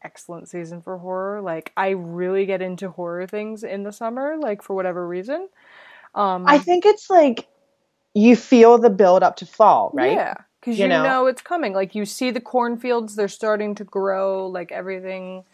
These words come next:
Speaker 2: Yeah,
Speaker 1: everything's
Speaker 2: and,
Speaker 1: happening.
Speaker 2: like, and there's, and I, I also feel like I have a lot of, like, um, summer horror movies that are, like,
Speaker 1: Mm-hmm.
Speaker 2: staples for me.
Speaker 1: Yeah.
Speaker 2: Like,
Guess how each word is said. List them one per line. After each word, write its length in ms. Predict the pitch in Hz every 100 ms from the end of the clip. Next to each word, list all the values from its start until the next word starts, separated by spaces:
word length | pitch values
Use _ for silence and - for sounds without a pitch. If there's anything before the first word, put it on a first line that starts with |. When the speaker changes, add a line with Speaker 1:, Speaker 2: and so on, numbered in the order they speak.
| _ _ -
Speaker 2:
Yeah, 460 | 214 302 311 285 214
Speaker 1:
everything's 260 | 190 202 196
Speaker 2:
and, 80 | 302
Speaker 1:
happening. 260 | 370 349
Speaker 2:
like, 380 | 302 220 185 185 _ _ _ -
and 120 | 254
there's, 260 | 262 254 -
and 300 | 233 240 - 220
I, 240 | 262 285 - -
I 140 | 214
also 260 | - 208 240
feel 280 | - 233 220
like 240 | 208 175 -
I 120 | 180
have 180 | 202 196
a 60 |
lot 260 | 175 160 151
of, 160 | 160
like, 320 | 160 139 135 -
um, 480 | 147 131 - - 180 _ _ - _ _ _ _ _ _ _ _
summer 640 | - - - - 220 220 208
horror 420 | - 196 185 208
movies 340 | 233 254 277
that 140 | 262 196
are, 80 | 180
like, 160 | 143
Speaker 1:
Mm-hmm. 100 | -
Speaker 2:
staples 540 | - 208 180 214 247 -
for 140 | 285
me. 280 | 285 302 330
Speaker 1:
Yeah. 220 | 214 247
Speaker 2:
Like, 220 | 175 175